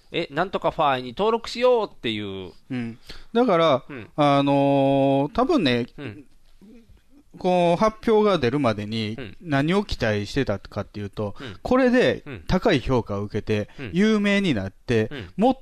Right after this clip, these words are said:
Speaker 2: とリスナーが獲得できる、
Speaker 1: うん。
Speaker 2: もしくは、
Speaker 1: うん。
Speaker 2: えー、今までポッドキャスト聞いてなかった人が、
Speaker 1: うん。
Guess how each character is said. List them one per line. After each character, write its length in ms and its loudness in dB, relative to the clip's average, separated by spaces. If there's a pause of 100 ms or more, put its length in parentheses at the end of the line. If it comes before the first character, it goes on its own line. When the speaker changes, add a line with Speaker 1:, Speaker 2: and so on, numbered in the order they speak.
Speaker 2:
と 320 2 (160)
リ 120 2
ス 120 -2
ナ 160 4
ー 40 0
が 100 2
獲 260 -2
得 260 -2
で 120 -2
き 120 -6
る、 100 -4
Speaker 1:
う 280 -8
ん。 20 -8
Speaker 2:
も 120 4
し 100 -4
く 120 2
は、 300 4
Speaker 1:
う 40 -12
ん。 160 -10
Speaker 2:
え 220 4
ー、 20 4
今 180 4
ま 140 4
で 400 0 (140)
ポ 100 2
ッ 20 0
ド 140 0
キ 100 2
ャ 40 2
ス 40 -4
ト 100 -4
聞 200 0
い 60 2
て 120 2
な 140 0
か 120 0
っ 60 -4
た 140 -2
人 280 -6
が、 200 2
Speaker 1:
う 80 -14
ん。 140 -12